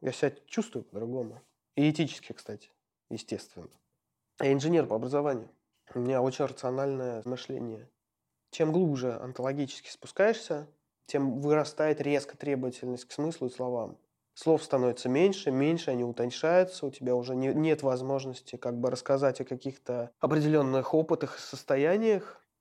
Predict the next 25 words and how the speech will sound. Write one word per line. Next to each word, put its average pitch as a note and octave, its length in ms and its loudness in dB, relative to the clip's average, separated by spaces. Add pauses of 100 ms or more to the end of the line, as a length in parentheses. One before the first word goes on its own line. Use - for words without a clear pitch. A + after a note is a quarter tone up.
И C#3+ 60 2
в D#3 80 4
этот F#3+ 160 2
момент, F#3 380 4
вот C#3 380 0
когда C3+ 300 0
в C3+ 100 -8
нехватке D#3+ 600 0
вот D#3 240 -2
этого A#2 260 -4
вот A2 320 -12
языка, C3+ 640 -4 (480)
очень G#3 340 4
легко E3+ 280 0
туда C3 280 0
может C3 300 -2
влететь C#3 400 -2
что - 180 -8
угодно. C3 440 0 (360)
Всякая C3 560 0
левая C3 480 0
вот B2 120 -4
эта A#2 160 -8
вот - 160 -12
штука, D3 580 0